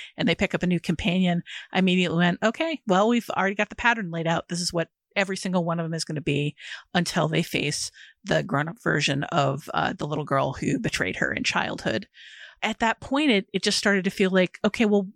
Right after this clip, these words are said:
we know exactly what's gonna happen next. It's just gonna be repetition, repetition, repetition, fight scene, payoff, the end.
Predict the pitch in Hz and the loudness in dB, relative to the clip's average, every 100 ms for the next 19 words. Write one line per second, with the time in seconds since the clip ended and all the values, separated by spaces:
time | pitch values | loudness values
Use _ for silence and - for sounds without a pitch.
0 | - 190 233 254 262 190 175 175 208 220 | -2 4 6 6 4 0 -2 0 0 0
1 | 226 190 180 - 165 202 202 175 151 143 | 0 0 0 -2 0 2 2 2 2 2
2 | - - - - - - - 196 - - | 0 -4 -8 -18 -18 -8 -4 -2 -2 -2
3 | 208 185 175 175 - 175 - 170 170 165 | 0 2 2 2 0 -2 0 2 0 0
4 | 156 - 165 220 - - 160 151 160 151 | 0 0 0 -4 -4 -2 0 2 2 0
5 | 147 - - - 147 - - - - - | -2 -2 -4 -4 -8 -4 -2 -2 -4 -4
6 | 170 151 - | -2 -2 -4